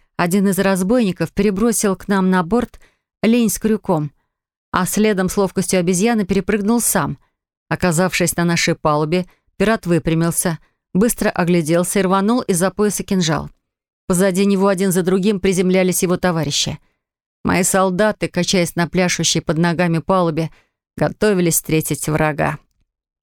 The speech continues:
Все матросы оставались на веслах. Мы находились в опасной близости от водоворота,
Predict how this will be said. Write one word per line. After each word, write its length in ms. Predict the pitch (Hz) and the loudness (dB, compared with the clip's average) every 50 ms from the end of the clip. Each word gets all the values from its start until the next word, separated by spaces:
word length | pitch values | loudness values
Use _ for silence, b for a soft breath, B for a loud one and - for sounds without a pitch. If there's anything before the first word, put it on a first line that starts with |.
| _ _ _ _ _ _ | _ _ _ _ _ _
Все 220 | - - - 202 185 | -2 0 2 2 2
матросы 580 | 180 175 165 - - 196 208 220 208 - - | 2 2 0 0 -2 -2 0 0 0 0 0
оставались 720 | 185 170 - - - 180 165 156 170 170 175 170 165 - - | 0 -2 -2 -2 -2 -2 0 2 2 2 2 0 -2 -2 -2
на 180 | 180 180 170 165 | 0 0 0 2
веслах. 500 | 160 165 147 - - - 139 - - _ _ _ _ _ _ _ _ _ _ _ _ - | 0 0 -2 -2 -4 -6 -8 -8 -14 _ _ _ _ _ _ _ _ _ _ _ _ 0
Мы 80 | 190 | 2
находились 720 | 196 196 - 202 196 185 175 196 214 202 190 180 - - - - - | 2 2 2 2 0 2 2 2 2 2 2 0 0 -4 -6 -4 -2
в 80 | - | 0
опасной 480 | 180 180 175 - 185 175 - - 180 170 | 0 0 0 0 0 0 0 -2 -2 0
близости 480 | 165 202 214 185 151 151 - - - | 0 2 0 0 0 -2 -4 -2 -2
от 100 | 151 - | -2 -2
водоворота, 600 | 143 151 151 160 151 156 156 156 139 - 147 143 | 0 0 0 2 2 0 0 -2 -4 -6 -10 -12